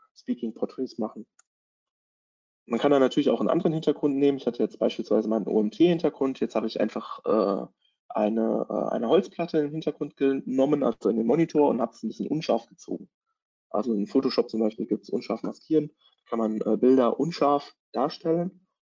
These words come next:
Also man kann die Schärfe rausnehmen und dann sieht es so aus, als hätte das einen großen Hintergrund und wäre der Hintergrund weit weg und das mit einer offenen Blende fotografiert habe.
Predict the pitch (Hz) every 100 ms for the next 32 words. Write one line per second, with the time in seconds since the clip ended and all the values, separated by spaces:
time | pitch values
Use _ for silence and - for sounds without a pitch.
0 | _ - 107 110 107 - 123 139 135 127
1 | 131 135 127 113 113 110 117 - 110 113
2 | - 110 110 110 98 - 110 113 120 131
3 | - 117 113 110 117 113 104 - 107 -
4 | 110 - 135 _ - _ - 110 107 107
5 | - 110 110 - 113 107 104 156 - -
6 | - - - -